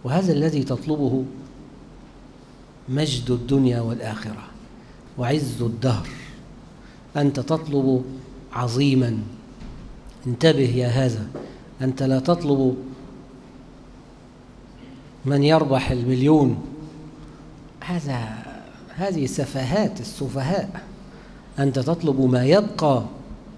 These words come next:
تطلب مجاورة الرحمن في مقعد صدق عند مليك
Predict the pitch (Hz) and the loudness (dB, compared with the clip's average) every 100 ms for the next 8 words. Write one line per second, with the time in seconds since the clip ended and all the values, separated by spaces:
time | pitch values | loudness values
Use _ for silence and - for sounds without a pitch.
0 | - - - - - 165 170 151 143 143 | -20 -20 -20 -20 -2 -2 0 2 2 2
1 | 139 139 143 - - - - - - - | 0 -2 -10 -16 -20 -20 -20 -20 -20 -6
2 | 131 127 135 135 170 156 127 131 120 123 | -2 2 4 4 4 2 -2 -2 -2 -2
3 | - 135 139 131 117 107 110 - 127 120 | -2 -2 0 0 -2 -6 -10 -12 -6 -2
4 | 143 143 120 120 117 120 117 - 147 143 | 0 -2 -4 -4 -4 -6 -6 -2 -2 -2
5 | - 131 117 - - - - - - - | 0 0 0 -6 -16 -20 -20 -20 -20 -20
6 | - 131 147 127 127 123 123 165 165 | -12 -2 0 2 2 2 0 0 0